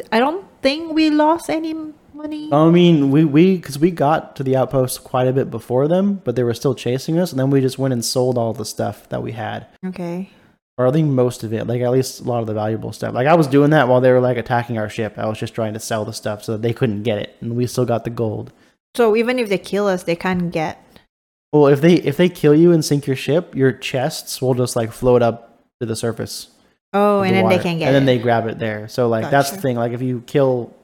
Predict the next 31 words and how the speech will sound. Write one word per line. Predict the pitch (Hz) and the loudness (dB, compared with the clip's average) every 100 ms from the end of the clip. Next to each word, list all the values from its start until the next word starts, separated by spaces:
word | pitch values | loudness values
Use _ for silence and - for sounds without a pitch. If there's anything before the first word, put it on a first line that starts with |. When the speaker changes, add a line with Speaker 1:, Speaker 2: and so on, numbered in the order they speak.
| 135 | -8
Speaker 2:
take | 131 | -2
out | 135 123 | 0 0
another | 127 123 | 0 -2
ship, | 113 135 135 135 - - _ _ | -4 -2 -2 -4 -18 -20 _ _
then | 123 | -4
you | 127 123 | -2 -2
basically | 113 - 123 - 120 113 | -4 -4 -6 -4 -6 -2
get | 123 - | -4 -4
any | 120 117 | -6 -4
loot | 107 120 110 | -2 -4 -4
that | 110 | -8
they | 117 | -8
had | 107 113 | -6 -4
on | 107 101 | -4 -6
their | 104 | -10
ship. | - 110 - _ _ _ _ | -12 -14 -14 _ _ _ _
Speaker 1:
Gotcha. | 208 185 180 - 208 | -8 -6 -6 -8 0
Speaker 2:
So | 147 | 2
I | 143 | 4
guess | 190 185 | 4 2
that's | 175 170 | 0 0
a | |
good | 147 143 123 | 2 0 2
reason | 123 127 147 | 0 0 0
why | 123 123 | 0 0
it | |
doesn't | 113 113 113 | -2 -4 -4
go | 117 113 | -4 -2
into | 113 | -4
your | 110 110 | -6 -6
inventory. | 110 131 156 156 160 156 | -4 -4 -2 0 0 -4